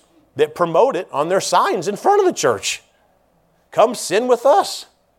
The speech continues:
basically is what their sign says, right? But Jesus is coming back for a holy church. And it'll be a sad day, by the way, and I, and my heart's heavy for these people sitting in these churches that don't know Jesus.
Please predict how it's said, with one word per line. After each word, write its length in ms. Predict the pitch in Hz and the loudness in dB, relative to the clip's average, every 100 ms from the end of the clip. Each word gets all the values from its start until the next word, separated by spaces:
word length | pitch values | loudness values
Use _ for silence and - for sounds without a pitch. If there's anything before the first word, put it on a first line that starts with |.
| _ _ _ | _ _ _
basically 560 | 143 233 233 202 135 151 | 0 0 0 -2 0 0
is 40 | |
what 140 | 151 | 0
their 80 | 151 | 0
sign 280 | 131 196 262 | -2 -2 -2
says, 260 | 147 143 131 | -2 -4 -2
right? 340 | 151 226 247 _ _ _ _ _ _ _ _ - | 0 0 -2 _ _ _ _ _ _ _ _ -2
But 160 | 135 | -2
Jesus 340 | 113 156 196 185 | 0 -4 -4 -4
is 60 | |
coming 260 | - 175 160 | -2 -2 0
back 200 | 151 147 | 0 -2
for 140 | - | -4
a 60 | 117 | -4
holy 300 | 117 139 139 | -2 -4 -6
church. 580 | 123 127 107 - - - _ _ _ _ _ _ - | -8 -8 -8 -12 -20 -20 _ _ _ _ _ _ -6
And 120 | 131 | -4
it'll 140 | 139 | -2
be 80 | 143 | -2
a 60 | 139 | -2
sad 340 | - 190 190 | 2 2 2
day, 280 | 170 208 185 | 0 0 -2
by 260 | 139 131 127 | -2 0 2
the 60 | |
way, 120 | 127 | 0
and 80 | 123 | 0
I, 100 | 143 | -2
and 140 | - 139 | -2 -2
my 140 | 170 | -2
heart's 280 | 180 185 - | 0 -2 -2
heavy 200 | 135 170 | -4 -4
for 140 | - | -6
these 140 | 120 113 | -14 -12
people 260 | 127 117 | -14 -14
sitting 220 | 101 139 117 | -12 -12 -12
in 40 | |
these 100 | 104 | -14
churches 300 | - 139 98 | -14 -14 -14
that 80 | 98 | -12
don't 180 | 110 107 | -12 -12
know 100 | 104 | -14
Jesus. 580 | 95 120 113 - - | -16 -18 -18 -20 -20